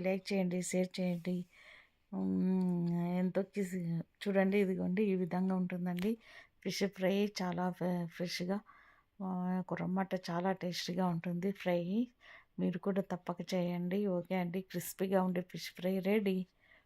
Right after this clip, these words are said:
ఓకే అండి, కీప్ వాచింగ్. ఈ వీడియో నచ్చితే లైక్ చేయండి, షేర్ చేయండి, సబ్స్క్రైబ్ చేసుకోండి. బాయ్ బాయ్ అండి, it's me పద్మ. ఈ వీడియో నచ్చితే లైక్ చేయండి,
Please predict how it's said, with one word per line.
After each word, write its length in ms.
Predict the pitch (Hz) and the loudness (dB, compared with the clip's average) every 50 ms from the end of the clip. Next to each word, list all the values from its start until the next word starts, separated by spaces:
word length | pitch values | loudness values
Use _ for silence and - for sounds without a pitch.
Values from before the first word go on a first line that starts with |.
| _ _ _ | _ _ _
ఓకే 260 | 185 185 185 - 214 208 | -4 -4 -4 -2 0 0
అండి, 300 | 202 196 190 185 190 185 | 2 2 2 0 0 -2
కీప్ 380 | - - 214 220 214 - - | -2 -2 -2 -2 -2 0 2
వాచింగ్. 500 | 196 185 180 180 180 - 185 185 185 180 | 2 2 2 2 0 -2 0 0 0 0
ఈ 80 | 180 185 | 0 -2
వీడియో 300 | 170 175 180 196 208 220 | -2 -2 0 0 2 4
నచ్చితే 460 | 202 190 180 175 - 180 - 190 185 | 4 4 2 0 -4 -6 -4 -2 -2
లైక్ 280 | 175 180 175 180 190 - - | 0 0 0 0 -2 -2 -4
చేయండి, 380 | 196 190 180 180 175 185 185 185 180 - - - - - - _ _ - | -2 0 0 0 0 0 0 -2 -4 -6 -14 -20 -20 -20 -20 _ _ -4
షేర్ 260 | - 202 202 208 202 | 0 2 4 4 2
చేయండి, 400 | 202 - 202 196 185 185 185 185 | 2 0 0 2 2 2 2 2
సబ్స్క్రైబ్ 580 | 175 - 180 180 - - - - 196 202 196 196 | 0 0 -2 -2 -2 -4 -2 2 2 2 2 0
చేసుకోండి. 720 | - 214 202 - - - 190 190 185 180 185 185 185 180 | -2 -6 -6 -6 -4 -2 0 0 2 2 2 2 0 0
బాయ్ 300 | 180 170 - 190 196 214 | 0 2 4 4 4 6
బాయ్ 520 | 196 185 185 185 190 190 190 190 190 185 190 180 - _ _ _ _ _ _ _ _ _ _ _ _ _ _ _ _ _ | 6 6 4 4 4 4 4 2 2 2 0 -4 -8 _ _ _ _ _ _ _ _ _ _ _ _ _ _ _ _ _
అండి, 220 | 214 208 202 214 220 226 220 220 214 | 2 6 10 12 12 12 12 12 12
it's 200 | 190 - - - 233 | 10 8 8 10 12
me 180 | 226 220 208 214 208 | 12 12 12 12 12
పద్మ. 320 | 214 208 196 180 214 208 214 226 254 247 - - - - - - - - - - - | 12 12 12 12 12 12 12 12 12 12 8 0 -8 -8 -8 -8 -8 -8 -4 0 4
ఈ 60 | 208 | 6
వీడియో 300 | 214 214 226 202 226 240 | 8 10 12 12 12 12
నచ్చితే 460 | 240 226 208 202 - - - 214 208 | 12 12 12 12 12 10 10 12 12
లైక్ 280 | 202 202 202 202 208 208 | 12 12 12 12 12 12
చేయండి, 320 | - 214 208 208 208 208 | 12 12 12 12 12 12